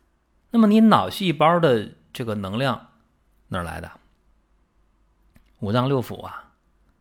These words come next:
那么五脏六腑的气血哪儿来的？不还是脾胃吗？脾胃是后天之本呢，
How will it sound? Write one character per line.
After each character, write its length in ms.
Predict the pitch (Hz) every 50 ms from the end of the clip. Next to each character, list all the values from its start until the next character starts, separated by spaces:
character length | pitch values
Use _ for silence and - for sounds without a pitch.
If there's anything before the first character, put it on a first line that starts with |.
| _ _ _ _ _ _ _ _ _ _ _ _ _ _
那 100 | - 240
么 80 | 254
五 220 | 247 220 160 120 127
脏 220 | 147 208 196 202
六 120 | 214 208 185
腑 120 | 143 117
的 80 | 110 117
气 240 | - - 233 190
血 160 | 131 127 127 139
哪 140 | 131 107
儿 40 | 95
来 160 | 90 82 87
的？ 180 | 87 87 85 87 - - - _ _ _ _ _ _ _ _ _ _ _ _
不 80 | - 143
还 180 | - 131 147
是 120 | 156 180 170
脾 280 | - - - - 104
胃 200 | 107 120 127 120
吗？ 200 | 110 101 95 98 104
脾 160 | - - 117
胃 100 | 127 135
是 20 |
后 180 | 120 - 135 123
天 160 | 120 113 113
之 100 | 113 123
本 280 | 117 110 95 - - -
呢， 160 | - -